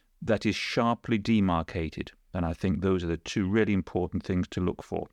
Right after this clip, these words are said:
It can scale, and that scale can fall off. It can then crust and then rescale over again. And it can reach up to a few centimetres in size, but for most people,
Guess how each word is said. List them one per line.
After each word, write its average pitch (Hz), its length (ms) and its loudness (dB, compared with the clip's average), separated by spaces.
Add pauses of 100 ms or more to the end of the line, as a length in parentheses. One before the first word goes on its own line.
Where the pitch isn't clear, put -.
(500)
It - 180 -2
can 98 300 0
scale, 143 680 0 (520)
and 98 100 2
that 90 140 -2
scale 95 340 0
can 92 160 0
fall 107 440 0
off. 156 200 -2
It - 140 -8
can 95 140 0
then 87 200 0
crust - 400 -2
and 98 100 0
then 87 240 0
rescale 98 560 0
over 90 320 0
again. 110 440 -2 (500)
And 160 100 2
it 208 160 -4
can 220 340 0
reach 95 280 0
up 104 140 -4
to - 120 -2
a 107 40 2
few 110 260 0
centimetres 101 640 0
in 92 120 2
size, 95 480 0
but 98 120 -8
for - 80 -4
most 175 400 2
people, 87 400 -4